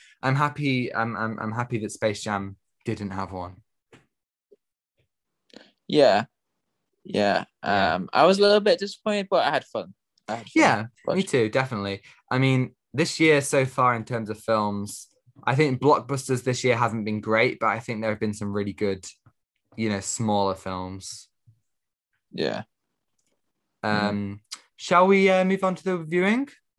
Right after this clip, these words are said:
Speaker 2: Yeah, sure.
Speaker 1: Let's do it.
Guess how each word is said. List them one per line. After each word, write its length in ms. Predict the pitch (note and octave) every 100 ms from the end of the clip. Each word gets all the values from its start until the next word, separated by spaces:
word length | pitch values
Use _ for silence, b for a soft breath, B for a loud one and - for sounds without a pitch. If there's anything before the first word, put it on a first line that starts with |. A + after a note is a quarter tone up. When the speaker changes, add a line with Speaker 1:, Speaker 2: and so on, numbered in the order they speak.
| _ _ _ _ -
Speaker 2:
Yeah, 240 | G3+ A3+
sure. 360 | A#3+ A3 B3 G3+ _ _ _ _ -
Speaker 1:
Let's 640 | B2 D#3 G#2+ - - - - _ _ _ _ _ C3 G#2
do 260 | - C#3 C3
it. 280 | G#2+ -